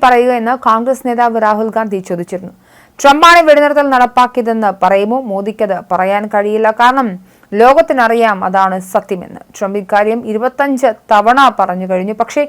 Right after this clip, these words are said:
വിഷയത്തിൽ ഇടപെടാൻ ട്രംപ് ആരാണ്? ഇപ്പോഴും പ്രധാനമന്ത്രിക്ക് പ്രതികരണമില്ല. ഒരു വശത്ത് നമ്മൾ ജയിച്ചെന്ന് പറയുന്നു മോദി, മറുവശത്ത് ഓപ്പറേഷൻ സിന്ദൂർ ഇപ്പോഴും തുടർന്നുകൊണ്ടിരിക്കുകയാണെന്നും പറയുന്നു. സംഘർഷ സമയത്ത് ഒരു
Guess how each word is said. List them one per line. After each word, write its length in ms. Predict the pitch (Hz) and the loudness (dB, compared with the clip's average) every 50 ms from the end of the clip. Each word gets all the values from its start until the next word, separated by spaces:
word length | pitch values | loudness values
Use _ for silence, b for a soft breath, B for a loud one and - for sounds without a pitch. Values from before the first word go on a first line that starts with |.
| B B B B B B B | B B B B B B B
വിഷയത്തിൽ 340 | 262 240 - 339 330 285 330 277 | -2 0 2 0 0 2 2 2
ഇടപെടാൻ 280 | 247 233 226 226 233 247 233 - | 2 2 2 0 0 -2 -2 -2
ട്രംപ് 280 | - 233 208 214 220 226 - - 196 185 | -2 -2 0 0 -2 -4 -4 -2 -4 -4
ആരാണ്? 300 | 180 170 - - - - - - - 190 | -4 -4 -6 -8 -10 -12 -16 -14 -14 -12
ഇപ്പോഴും 280 | 185 196 202 202 208 202 | -8 -6 -6 -6 -6 -6
പ്രധാനമന്ത്രിക്ക് 720 | 202 190 190 - 202 196 202 196 196 196 190 190 185 190 180 185 | -8 -10 -8 -6 -6 -6 -6 -6 -8 -8 -8 -8 -6 -8 -8 -8
പ്രതികരണമില്ല. 640 | - 165 165 180 180 208 214 226 233 240 240 247 262 294 294 b b b b b b b 247 | -8 -10 -8 -6 -4 -4 -4 -2 -2 -2 0 0 0 0 -2 b b b b b b b 2
ഒരു 100 | 277 320 339 | 4 6 6
വശത്ത് 280 | 330 330 - 320 - 285 285 | 4 4 2 0 -2 -2 -4
നമ്മൾ 160 | 277 269 269 277 247 254 | -2 0 -2 -2 0 2
ജയിച്ചെന്ന് 380 | 262 262 254 - 285 285 277 247 254 | 0 0 0 -2 -4 -4 -2 -2 0
പറയുന്നു 320 | 247 247 247 240 233 226 214 208 | 0 0 0 -2 -2 -4 -4 -4
മോദി, 220 | 208 214 214 240 240 220 | -4 -4 -6 -6 -4 -4
മറുവശത്ത് 480 | 202 196 208 220 208 - 233 214 220 214 - - - 233 | -4 -2 -2 -4 -4 -6 -4 0 0 0 0 2 0 0
ഓപ്പറേഷൻ 420 | 240 240 - 277 269 262 277 262 226 - | 0 0 0 -2 0 0 -2 -6 -6 -4
സിന്ദൂർ 260 | 262 240 226 214 175 - - b b b b b b b | -4 -2 -2 -4 -4 -6 -12 b b b b b b b
ഇപ്പോഴും 320 | 240 233 - 302 311 320 294 269 | -4 2 4 4 4 4 2 0
തുടർന്നുകൊണ്ടിരിക്കുകയാണെന്നും 960 | 247 233 240 240 254 254 254 233 226 233 208 202 233 220 196 190 180 175 170 175 | -2 -2 -2 -4 -2 -2 -2 -4 -4 -6 -6 -4 -2 -2 -2 -2 -4 -8 -10 -10
പറയുന്നു. 280 | 180 165 170 175 185 - - - - | -10 -10 -10 -12 -14 -18 -14 -10 -8
സംഘർഷ 380 | 214 196 196 185 240 226 - - 262 247 247 - | -6 -6 -4 -4 -4 -4 -4 -4 -6 -6 -4 -4
സമയത്ത് 420 | 226 214 220 220 226 226 226 240 240 220 | -4 -4 -4 -4 -6 -6 -4 -4 -4 -2
ഒരു 160 | 214 220 240 | -2 -2 -2